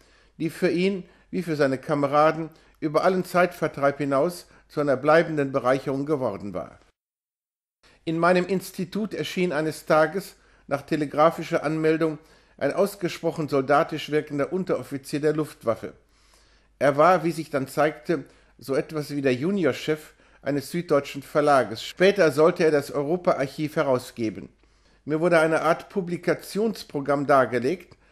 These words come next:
und ich wurde um Mitarbeit gebeten. Auf meine verwunderte Frage, wie und wann denn diese Pläne realisiert werden sollten, kam die prompte Antwort: „Nach dem Zusammenbruch.“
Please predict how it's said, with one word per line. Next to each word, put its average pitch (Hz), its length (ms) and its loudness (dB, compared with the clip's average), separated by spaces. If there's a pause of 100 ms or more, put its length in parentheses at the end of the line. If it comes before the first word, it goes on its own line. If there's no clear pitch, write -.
(140)
und 147 160 -8
ich 151 200 -12
wurde 160 220 2
um 151 100 0
Mitarbeit 120 500 0
gebeten. 127 540 -4 (580)
Auf 170 200 0
meine 165 320 2
verwunderte 165 500 -2
Frage, 147 500 2 (340)
wie 160 300 -6
und 131 240 -4
wann 180 220 2
denn 156 120 0
diese 139 240 -4
Pläne 147 440 0
realisiert 139 580 -2
werden 143 260 -2
sollten, 165 460 -2 (300)
kam 156 240 2
die 156 80 -2
prompte 160 420 2
Antwort: 151 460 0 (320)
„Nach 185 240 4
dem 185 240 0
Zusammenbruch.“ 117 720 -2